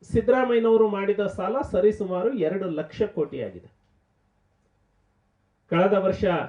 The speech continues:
ತೊಂಬತ್ತು ಸಾವಿರ ಕೋಟಿ ಸಾಲ ಮಾಡಿದ್ರು. ಈ ವರ್ಷ ಒಂದು ಲಕ್ಷದ ಐದು ಸಾವಿರ ಕೋಟಿ ಸಾಲ ಮಾಡ್ತಾ ಇದ್ದಾರೆ. ಅದರಲ್ಲಿ ಅಭಿವೃದ್ಧಿಗೆ ಸಿಗ್ತಾ ಇರುವಂತದ್ದು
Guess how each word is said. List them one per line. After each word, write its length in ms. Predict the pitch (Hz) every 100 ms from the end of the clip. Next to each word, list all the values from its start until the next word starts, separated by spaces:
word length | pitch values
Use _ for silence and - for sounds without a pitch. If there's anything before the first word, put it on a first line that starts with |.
| - _ _ _ _
ತೊಂಬತ್ತು 460 | 190 196 214 220 214
ಸಾವಿರ 420 | 202 185 190 180
ಕೋಟಿ 580 | 180 175 180 156 135 - _ -
ಸಾಲ 220 | 165 180
ಮಾಡಿದ್ರು. 580 | 175 147 135 160 262 - _ _ _ _ _ _ _ -
ಈ 160 | 175 247
ವರ್ಷ 300 | 233 202 269 233 - - _ _ _ _ _ _
ಒಂದು 380 | 160 214 254 254
ಲಕ್ಷದ 460 | 226 214 - 226 285 269 - -
ಐದು 400 | 196 262 269 254
ಸಾವಿರ 480 | 233 214 202 208 208
ಕೋಟಿ 340 | 196 190 -
ಸಾಲ 280 | 175 - 165
ಮಾಡ್ತಾ 340 | 160 147 127 131
ಇದ್ದಾರೆ. 520 | 110 139 214 - _ _ _ _ _ _ _ -
ಅದರಲ್ಲಿ 400 | 185 214 220 208
ಅಭಿವೃದ್ಧಿಗೆ 800 | - 185 202 269 262 226 233 233
ಸಿಗ್ತಾ 340 | 233 220 -
ಇರುವಂತದ್ದು 960 | 226 214 208 208 262 - 214 180 196